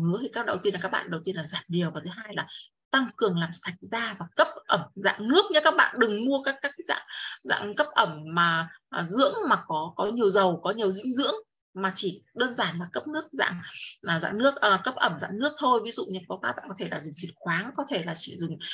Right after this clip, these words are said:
các loại serum mà nó có H A, à, hay là các loại, à, không chứa, ờ, không trông chứa các loại dinh dưỡng, ờ, các loại chất dầu hoặc là cái chất sắt dầu,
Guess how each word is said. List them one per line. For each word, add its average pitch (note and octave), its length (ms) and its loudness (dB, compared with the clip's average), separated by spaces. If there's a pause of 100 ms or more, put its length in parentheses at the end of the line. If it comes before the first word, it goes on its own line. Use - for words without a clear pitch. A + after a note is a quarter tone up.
(180)
các A#3+ 120 0
loại A#3 140 2
serum A#3+ 720 0
mà F3 180 0
nó D#3 200 -4 (100)
có F3 300 -2
H - 160 -6
A, C4 420 2 (460)
à, G3 80 0
hay A3+ 280 0
là G#3 220 0
các D4 220 -2
loại, G3 240 -4 (100)
à, E3+ 160 -2 (960)
không C4+ 240 0
chứa, G#3+ 260 -2 (380)
ờ, G3+ 180 -2 (720)
không B3+ 180 -2
trông B3 240 0
chứa G3+ 200 4
các F#3+ 160 2
loại G3+ 140 0
dinh A3+ 140 -4
dưỡng, A#3 160 0
ờ, G3+ 220 4
các A#3+ 140 -4
loại - 160 2
chất G#3+ 140 -4
dầu F3+ 360 6
hoặc D#3+ 140 -4
là F3+ 100 -8
cái G#3 100 -8
chất D4 100 -4
sắt E4 120 -2
dầu, F3+ 380 4